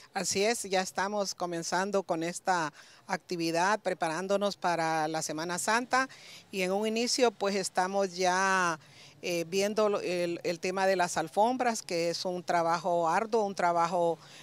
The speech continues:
costoso, y entonces por eso empezamos con esto. Eh, sí tenemos ya varias reuniones de estarnos reuniendo con los que hacen las alfombras, y ahorita estamos en el periodo de la recolección del acerrín.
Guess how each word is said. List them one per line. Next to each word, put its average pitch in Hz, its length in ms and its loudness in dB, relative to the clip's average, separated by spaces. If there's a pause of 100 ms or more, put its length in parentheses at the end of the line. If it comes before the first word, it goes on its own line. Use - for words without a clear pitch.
(120)
costoso, 214 680 2
y 190 160 0
entonces 185 480 -2
por 180 200 -2
eso 185 200 -2
empezamos 185 560 -2
con 175 180 -2
esto. 220 400 -2 (460)
Eh, 185 360 2
sí 233 200 2
tenemos 208 460 2
ya 190 400 6
varias 190 300 4
reuniones 190 600 0
de 180 80 0
estarnos 196 360 2
reuniendo 185 520 0
con 190 200 0
los 175 160 -2
que 170 220 0
hacen 180 320 0
las 180 100 -2
alfombras, 240 720 2 (480)
y 208 140 4
ahorita 202 320 6
estamos 214 360 6
en 214 140 0
el 196 140 4
periodo 196 920 6 (360)
de 190 320 6
la 185 120 8
recolección 190 640 2
del 202 160 2
acerrín. 170 500 0